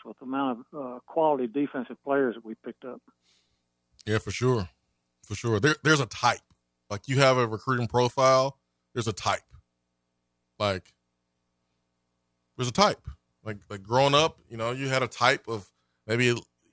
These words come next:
Speaker 2: lady that you like to go out with. You know, y-, it's a type. She had to maybe have a cer-, certain type of personality, look a certain type of way. It's a type, right? Like, Tennessee coaches, there's, there's a profile.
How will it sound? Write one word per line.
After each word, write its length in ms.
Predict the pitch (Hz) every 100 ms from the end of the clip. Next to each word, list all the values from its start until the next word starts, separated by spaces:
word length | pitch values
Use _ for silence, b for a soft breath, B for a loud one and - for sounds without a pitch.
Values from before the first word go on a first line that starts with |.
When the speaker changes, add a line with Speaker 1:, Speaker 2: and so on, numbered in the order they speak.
| _
Speaker 2:
lady 280 | 104 120 131
that 200 | 123 -
you 420 | 127 127 127 123 -
like 200 | 117 117
to 260 | 123 110 101 _ _ _ _
go 140 | 107 117
out 220 | 127 117
with. 300 | 127 143 175 _ _ _ _
You 100 | 92
know, 120 | 101
y-, 140 | 139 143
it's 220 | 139 131
a 40 | 147
type. 280 | 196 214 - _ _ _ _ _
She 140 | _ 90
had 180 | 117 117
to 240 | 131 123 - _ _ _ -
maybe 160 | 117
have 160 | 120 127
a 20 |
cer-, 180 | - 139
certain 200 | - 139
type 120 | 143
of 80 | 139
personality, 500 | 143 135 135 131 110
look 200 | 110 139
a 40 | 131
certain 240 | 117 104
type 180 | 101 90
of 60 | 82
way. 120 | 80
It's 100 | 123
a 60 |
type, 300 | 147 240 196 - _ _
right? 260 | 107 160 220 _
Like, 200 | 117 117 _ _ _ _ _ _
Tennessee 460 | 160 175 202 190 175 _
coaches, 320 | - 214 202 165 -
there's, 240 | 127 156 120
there's 200 | 156 151
a 60 |
profile. 760 | 131 - 175 202 - 90 65 -